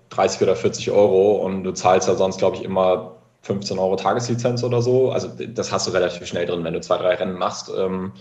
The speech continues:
ähm, dann hast du den eigentlich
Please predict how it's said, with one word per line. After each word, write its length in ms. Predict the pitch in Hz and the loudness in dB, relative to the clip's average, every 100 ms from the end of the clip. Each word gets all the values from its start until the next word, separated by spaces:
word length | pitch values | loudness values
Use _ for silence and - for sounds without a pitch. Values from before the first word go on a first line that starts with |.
| - _ _ _ - | -20 _ _ _ -14
ähm, 380 | 92 90 - - | -12 -12 -16 -14
dann 300 | 87 85 - | -12 -12 -8
hast 220 | 87 - | -6 -6
du 60 | 92 | -8
den 180 | 90 | -8
eigentlich 680 | - - - - - - _ | -8 -10 -12 -16 -20 -20 _